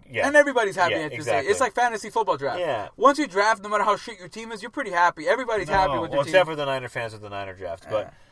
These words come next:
Speaker 1: I mean, I, I'm,
Speaker 2: I'm happy with it. I was,
Speaker 1: yeah,
Speaker 2: I had no
Speaker 1: yeah.
Speaker 2: problem with it.
Speaker 1: No, I'm, I'm, I'm looking
Speaker 2: I
Speaker 1: forward
Speaker 2: mean,
Speaker 1: to
Speaker 2: there's
Speaker 1: it.
Speaker 2: always things that they could happen, but, like,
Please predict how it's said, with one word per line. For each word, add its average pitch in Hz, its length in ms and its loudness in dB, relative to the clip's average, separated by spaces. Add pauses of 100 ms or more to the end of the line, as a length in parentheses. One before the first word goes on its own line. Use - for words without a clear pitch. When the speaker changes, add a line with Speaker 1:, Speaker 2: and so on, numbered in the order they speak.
(140)
Speaker 1:
I 120 60 -10
mean, 139 120 0
I, 143 180 0
I'm, 147 140 0
Speaker 2:
I'm 294 140 8
happy 156 220 0
with 151 160 -4
it. 220 100 0
I 185 140 2
was, 254 160 -8
Speaker 1:
yeah, 202 240 -2
Speaker 2:
I - 40 -2
had 247 120 -2
no 185 60 -4
Speaker 1:
yeah. - 60 -6
Speaker 2:
problem 165 240 -2
with 170 80 -10
it. - 40 -10
Speaker 1:
No, - 80 -12
I'm, 135 320 -6
I'm, 147 280 -8
I'm 170 120 -10
looking 185 160 -10
Speaker 2:
I 160 60 -18
Speaker 1:
forward 262 180 4
Speaker 2:
mean, 269 100 0
Speaker 1:
to 269 40 8
Speaker 2:
there's 240 100 8
Speaker 1:
it. 233 40 6
Speaker 2:
always 254 300 8
things 240 240 -4
that 214 120 2
they 202 100 0
could 196 140 0
happen, 190 320 2
but, 180 220 2
like, 170 240 0